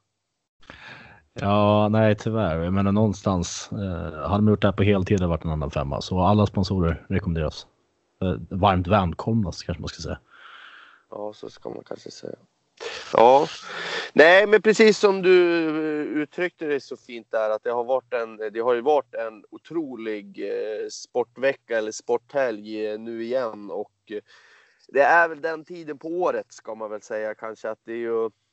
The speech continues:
Speaker 2: s-, att sporterna löper om varandra, eh, lite grann.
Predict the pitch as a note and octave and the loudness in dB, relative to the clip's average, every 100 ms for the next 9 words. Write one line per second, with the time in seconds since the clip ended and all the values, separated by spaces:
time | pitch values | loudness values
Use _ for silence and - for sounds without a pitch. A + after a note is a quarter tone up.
0 | _ _ _ _ _ _ _ _ - - | _ _ _ _ _ _ _ _ -20 -20
1 | - B2 G#2+ - - - B2+ - C3 B2+ | -12 -12 -6 -6 -6 -2 -4 -2 -2 0
2 | B2 B2 A#2 A2+ G#2+ A#2 C3 C3 B2+ C3 | 2 2 0 -2 -4 -2 -2 -2 -2 -4
3 | B2+ A2+ G#2+ G#2+ G#2 G#2 G2+ A2 _ - | -2 -4 -4 -6 -8 -8 -8 -10 _ -12
4 | G#2+ G2+ G2+ F#2 F2+ G#2 G#2+ G2+ G2+ F#2+ | -6 -4 -4 -4 -4 -6 -10 -4 -2 -2